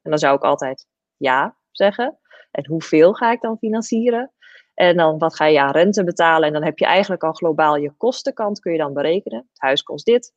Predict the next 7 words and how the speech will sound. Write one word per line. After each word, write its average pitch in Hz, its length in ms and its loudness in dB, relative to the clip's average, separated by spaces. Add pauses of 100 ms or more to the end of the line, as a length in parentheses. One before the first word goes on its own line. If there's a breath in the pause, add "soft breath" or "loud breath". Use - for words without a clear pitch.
ik 143 160 -8
financier 147 540 -4
dat, 156 360 0 (120)
ik 151 160 -10
betaal 135 300 -6
zoveel 151 360 -4
rente. 240 420 -2